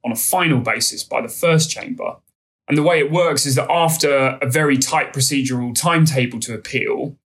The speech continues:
there's provision for an appeal hearing at which the appellant club will be heard, followed by a representative from the first chamber. And the appeals chamber has pretty wide powers, and its decisions are final. Again, it can dismiss the case,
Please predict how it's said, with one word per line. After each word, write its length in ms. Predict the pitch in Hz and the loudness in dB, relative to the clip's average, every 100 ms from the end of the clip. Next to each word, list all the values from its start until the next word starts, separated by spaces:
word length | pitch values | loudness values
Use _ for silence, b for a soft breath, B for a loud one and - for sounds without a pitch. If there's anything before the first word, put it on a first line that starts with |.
| _ _ | _ _
there's 200 | 127 120 | 0 0
provision 560 | - 147 139 151 131 120 | -2 0 0 2 2 2
for 160 | - | 0
an 60 | 123 | -2
appeal 480 | 120 - 170 156 127 | -2 -2 0 2 2
hearing 460 | 117 110 110 110 | 2 0 -2 -4
at 160 | - - | -4 -2
which 480 | 120 - - - - | -4 -2 -2 -2 -4
the 100 | - | -4
appellant 420 | 117 - 143 113 - | -4 0 -2 -2 -4
club 300 | - - 139 | -2 0 0
will 160 | 127 | -2
be 160 | 123 117 | 0 -2
heard, 340 | 117 110 110 | 0 0 0
followed 460 | - - 143 135 135 | -2 0 2 2 2
by 400 | 127 120 117 117 | 2 4 2 0
a 100 | - | -2
representative 840 | 123 - - 123 123 123 - 107 | -4 -4 -2 2 2 2 -2 -8
from 160 | - 117 | -8 -8
the 80 | 110 | -4
first 360 | - 117 - | -2 -2 -2
chamber. 500 | - 156 135 - - _ _ _ _ - | -2 0 0 -2 -8 _ _ _ _ -2
And 80 | |
the 100 | 147 | 0
appeals 380 | 143 185 196 170 | 0 0 2 2
chamber 300 | - 156 135 | 2 2 2
has 120 | 135 | 0
pretty 300 | 131 - 143 | 0 0 2
wide 400 | 131 143 131 131 | 4 2 2 0
powers, 840 | - 165 143 110 - 143 143 - - | -2 -2 -2 -2 -4 -2 -2 -2 -2
and 80 | 131 | -4
its 100 | 127 | -2
decisions 540 | - 127 151 127 123 | -2 -2 0 2 2
are 100 | 113 | 0
final. 600 | - 156 139 - - - _ _ | 0 0 0 -2 -6 -10 _ _
Again, 320 | 127 151 151 | -4 0 0
it 140 | 143 - | -2 -2
can 100 | 143 | -2
dismiss 460 | 131 - 170 160 | 0 0 0 -2
the 60 | 143 | -4
case, 600 | 131 131 127 - - - | -2 -2 0 0 -2 -6